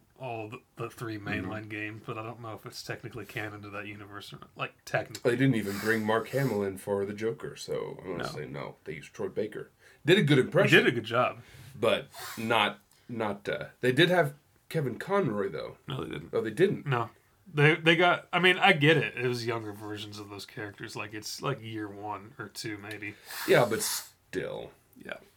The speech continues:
Speaker 2: I mean,
Speaker 1: Good game.
Speaker 2: look, if
Speaker 1: I
Speaker 2: we're
Speaker 1: did
Speaker 2: being
Speaker 1: love that
Speaker 2: honest,
Speaker 1: game.
Speaker 2: Kevin Conroy has been voicing Batman for, like, almost thirty years now.
Speaker 1: So was
Speaker 2: And
Speaker 1: the
Speaker 2: his
Speaker 1: Joker.
Speaker 2: voice hasn't really
Speaker 1: Or
Speaker 2: changed
Speaker 1: so was
Speaker 2: that
Speaker 1: Mark
Speaker 2: much.
Speaker 1: Hamill with the Joker.
Speaker 2: Yeah. Uh, and granted, he probably was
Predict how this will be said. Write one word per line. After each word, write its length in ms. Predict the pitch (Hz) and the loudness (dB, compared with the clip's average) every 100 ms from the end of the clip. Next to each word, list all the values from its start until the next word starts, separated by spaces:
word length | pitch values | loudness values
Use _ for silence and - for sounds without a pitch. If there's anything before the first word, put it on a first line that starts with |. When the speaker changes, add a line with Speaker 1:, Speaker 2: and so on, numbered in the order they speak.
| _ - | _ -6
Speaker 2:
I 40 | |
mean, 400 | 120 123 113 104 - _ | 2 4 2 -2 -8 _
Speaker 1:
Good 200 | 139 208 | 6 6
game. 320 | 202 156 143 - - _ - | 6 6 6 2 -14 _ 2
Speaker 2:
look, 200 | 156 139 | 4 8
if 80 | |
Speaker 1:
I 140 | 139 165 | 10 10
Speaker 2:
we're 80 | 143 | 10
Speaker 1:
did 80 | 165 | 8
Speaker 2:
being 120 | 143 | 10
Speaker 1:
love 100 | 147 | 10
that 60 | 143 | 10
Speaker 2:
honest, 160 | 131 117 | 6 6
Speaker 1:
game. 100 | 117 | 6
Speaker 2:
Kevin 260 | 147 131 | 8 6
Conroy 440 | 120 127 143 120 101 | 4 4 6 6 4
has 80 | 95 | 2
been 180 | 104 | -2
voicing 380 | 98 110 107 104 | 2 2 2 -2
Batman 380 | 98 110 104 95 | 0 0 0 -4
for, 120 | 101 | -6
like, 260 | 95 95 - - | -6 -6 -10 -6
almost 340 | 127 107 - - | -4 -2 -6 -2
thirty 240 | 113 104 101 | 0 0 0
years 280 | 110 120 | 0 0
now. 260 | 104 64 - - - | -2 -6 -10 -16 -12
Speaker 1:
So 220 | - - | -6 -2
was 160 | 131 127 | 0 0
Speaker 2:
And 80 | 104 | 0
Speaker 1:
the 40 | |
Speaker 2:
his 80 | 107 | 2
Speaker 1:
Joker. 100 | 117 113 | 6 6
Speaker 2:
voice 120 | 107 | 4
hasn't 280 | 110 98 101 | 2 0 -2
really 180 | 101 101 | -4 0
Speaker 1:
Or 100 | 131 | 0
Speaker 2:
changed 80 | 117 | 4
Speaker 1:
so 80 | 147 | 4
was 180 | 127 101 | 4 0
Speaker 2:
that 120 | - | -2
Speaker 1:
Mark 120 | 117 | -4
Speaker 2:
much. 60 | - | -2
Speaker 1:
Hamill 260 | 127 104 98 | -4 -4 -8
with 80 | |
the 60 | 113 | -10
Joker. 320 | 110 107 - - - _ | -8 -8 -10 -20 -20 _
Speaker 2:
Yeah. 220 | 98 - - _ _ _ _ - | 0 0 -2 _ _ _ _ -2
Uh, 60 | - - | 0 2
and 200 | 147 139 | 2 4
granted, 340 | 143 139 120 | 6 6 6
he 80 | 113 | 0
probably 520 | 110 127 117 110 110 | 2 4 4 0 -2
was 640 | 101 104 98 98 92 - | 0 2 2 0 -4 -8